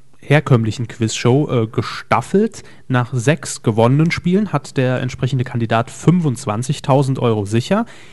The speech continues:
Drei Fehler darf er sich insgesamt erlauben, bevor dann endgültig das Spiel vorbei ist und er rausfliegt. Und insgesamt hat man dann eine Gewinnmöglichkeit von, äh, bis zu zweihundertfünfzigtausend Euro.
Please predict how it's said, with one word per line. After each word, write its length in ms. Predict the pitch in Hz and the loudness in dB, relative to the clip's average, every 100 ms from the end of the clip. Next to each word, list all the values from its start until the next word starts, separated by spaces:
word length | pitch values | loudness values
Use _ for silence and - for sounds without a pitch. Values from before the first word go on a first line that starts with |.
| - - | -14 -2
Drei 240 | 120 170 | 4 4
Fehler 540 | - 151 156 107 131 - | 4 4 6 4 0 -2
darf 180 | - 127 | -2 0
er 80 | 131 | 0
sich 220 | 123 - | 0 -2
insgesamt 500 | 143 - 127 127 131 | -6 -4 -2 -2 -2
erlauben, 460 | 113 107 120 165 143 | -2 2 2 0 -4
bevor 560 | 127 131 123 127 123 | -4 -2 0 0 -2
dann 420 | 123 120 123 117 - - | -6 -6 -4 -8 -12 -8
endgültig 520 | 135 127 131 127 127 | -8 -2 -2 -2 -4
das 120 | 110 - | -4 -6
Spiel 380 | - 131 131 | -4 0 0
vorbei 440 | 131 113 98 104 123 | 0 -4 -2 -2 -2
ist 180 | 165 - | -4 -6
und 120 | 120 | -6
er 100 | 107 | -4
rausfliegt. 600 | 110 120 131 160 190 - - - - | 0 0 0 -2 -2 -6 -18 -12 2
Und 200 | 165 143 | 4 4
insgesamt 560 | - 196 - 127 120 135 | 2 -2 0 2 2 -2
hat 120 | 127 | -4
man 120 | 127 | -2
dann 120 | 123 | 0
eine 100 | 127 | 0
Gewinnmöglichkeit 840 | 123 117 123 139 139 143 - 139 - | 0 0 2 2 0 -2 -2 -2 -2
von, 360 | - 127 131 131 | -2 -2 0 0
äh, 100 | 120 | -2
bis 260 | 127 - | -4 -6
zu 160 | - 127 | -8 -8
zweihundertfünfzigtausend 1700 | 131 - 117 123 131 135 - 110 101 - 131 - - 113 151 185 135 | -8 -6 -2 -2 -2 -4 -6 -8 -10 -10 -10 -8 -10 -8 -10 -6 -6
Euro. 240 | 120 | -6